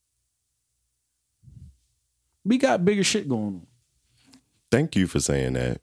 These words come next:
Speaker 2: because I was gonna show enough ask you what separates you, like, your thought process, like, how do, how is your thought process different from a lot of these cis heterosexual men out here who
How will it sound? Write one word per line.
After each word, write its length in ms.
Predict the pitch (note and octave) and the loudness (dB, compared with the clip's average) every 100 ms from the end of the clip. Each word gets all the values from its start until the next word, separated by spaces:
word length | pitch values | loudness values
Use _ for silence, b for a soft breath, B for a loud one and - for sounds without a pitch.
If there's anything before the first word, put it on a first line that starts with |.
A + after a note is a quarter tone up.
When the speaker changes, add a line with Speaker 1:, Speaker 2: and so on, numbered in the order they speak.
| _ | _
Speaker 2:
because 500 | - E2+ E2 D2+ C#2+ - | -2 0 2 2 0 0
I 100 | G2 | 0
was 140 | G#2 | 2
gonna 220 | F#2 E2 | 0 0
show 220 | D#2+ G#2+ | 0 0
enough 280 | G2+ D#2 D2+ - | 0 0 0 -2
ask 440 | E2+ F2 E2+ - D2 | 0 0 0 -2 -2
you 340 | C#2+ C#2 C#2+ - _ _ _ _ _ _ _ | -2 -2 -4 -10 _ _ _ _ _ _ _
what 440 | - E2+ A2+ A#2 - | -4 2 2 2 0
separates 800 | - G#2+ - F#2+ F#2 F2 E2+ - | 0 -2 -2 0 2 0 0 0
you, 120 | F#2 | 2
like, 300 | E2 D#2+ C#2+ - - - | 2 0 -2 -10 -20 -6
your 480 | E2+ F#2+ G#2 G#2+ | 0 2 2 0
thought 360 | G2+ - F2+ D#2 | -2 -2 -2 -2
process, 640 | - D#2+ D#2 D#2+ D2+ D2 | -2 -2 0 -2 -2 -2
like, 440 | - D2 C#2+ - - _ - | -4 -2 -4 -8 -20 _ -14
how 440 | - - F#2 F2+ | -8 -2 0 0
do, 320 | F2+ D#2+ D#2+ - | -2 -4 -6 -6
how 540 | - E2+ E2+ E2 E2 D#2 _ _ - | -6 -2 0 0 -2 -6 _ _ -8
is 160 | D2 | -2
your 120 | E2+ | -2
thought 260 | E2 B1+ B1 | -2 -4 -4
process 400 | C2+ A#1+ B1 B1 | -4 -4 -6 -6
different 360 | - - G1+ - | -6 -8 -8 -10
from 480 | A#1 A#1 G#1+ G#1 - _ _ _ _ b b b b | -10 -8 -10 -12 -18 _ _ _ _ b b b b
a 60 | E2 | 0
lot 180 | E2 | 0
of 120 | F2 E2 | 0 -2
these 160 | D#2+ | -4
cis 560 | - D#2 D2 C#2+ - - - | -4 -2 -4 -4 -6 -8 -6
heterosexual 680 | E2+ D#2+ D2+ D2+ C#2+ D2 | -2 -2 0 0 0 -2
men 220 | C#2+ C#2+ C#2 | 0 0 0
out 180 | C#2 | -2
here 260 | C#2 D2 C#2+ | -2 -2 -2
who 480 | D2+ D2 C#2 C#2+ | -2 -2 -2 -4